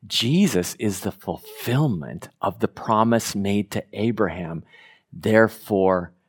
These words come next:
the promise is greater than the law. Does that make sense, what he's doing there? So if Jesus is the fulfillment of the promise of God in this case, then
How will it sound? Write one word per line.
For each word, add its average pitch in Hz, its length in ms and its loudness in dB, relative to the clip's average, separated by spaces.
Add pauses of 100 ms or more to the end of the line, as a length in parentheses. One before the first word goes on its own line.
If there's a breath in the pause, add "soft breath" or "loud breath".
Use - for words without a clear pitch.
(1000)
the - 100 -10
promise 92 720 -8
is - 180 -12
greater 82 720 -8
than 80 180 -10
the 76 100 -10
law. - 520 -12 (380)
Does 107 120 -2
that 180 140 4
make 185 180 0
sense, - 540 -6 (600)
what 131 100 -2
he's 131 140 -4
doing 143 260 -2
there? 139 280 -6 (1400 soft breath)
So 170 80 10
if 135 80 8
Jesus 185 460 6
is 139 60 -4
the 139 80 4
fulfillment 147 500 6
of 113 40 8
the 113 60 4
promise 127 500 4
of 95 120 0
God 110 260 8
in 95 100 4
this 113 200 4
case, 87 320 0
then - 100 -8